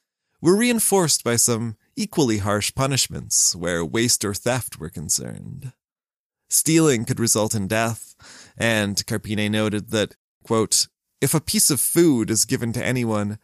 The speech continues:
and he cannot eat it and spits it out of his mouth, a hole is made beneath the tent, and he is drawn out through the hole and killed without mercy."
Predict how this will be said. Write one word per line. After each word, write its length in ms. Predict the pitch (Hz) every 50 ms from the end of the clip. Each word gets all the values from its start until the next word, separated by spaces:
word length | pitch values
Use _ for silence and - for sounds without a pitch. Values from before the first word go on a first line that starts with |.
| _ _ _
and 120 | - 113
he 80 | 123 123
cannot 340 | - 156 147 139 131 117 - -
eat 200 | - 127 143 131
it 160 | 113 92 87
and 200 | 87 85 82 98
spits 320 | - - - 147 - -
it 60 | 135 120
out 120 | 120 117
of 80 | 117 95
his 160 | 104 - -
mouth, 540 | 101 107 110 107 101 101 - - - - _ _ _ _ _ _ _ _ _
a 80 | - 120
hole 380 | 113 123 185 202 196 156 123
is 120 | 113 107 -
made 280 | 107 101 104 101 82
beneath 260 | 95 110 113 113 -
the 80 | - 107
tent, 520 | - - 127 120 120 101 87 - - - 104
and 160 | 110 90 85
he 60 | 101 101
is 100 | 107 -
drawn 320 | - - 127 131 135 131
out 180 | 127 131 127 -
through 180 | - 127 110
the 100 | 82 98
hole 440 | 98 98 82 73 69 65 64 65 80
and 220 | 73 67 76 92
killed 300 | - - 139 127 123 101
without 260 | 110 104 95 101 95 -
mercy." 600 | 82 98 101 113 - - - - - 107 117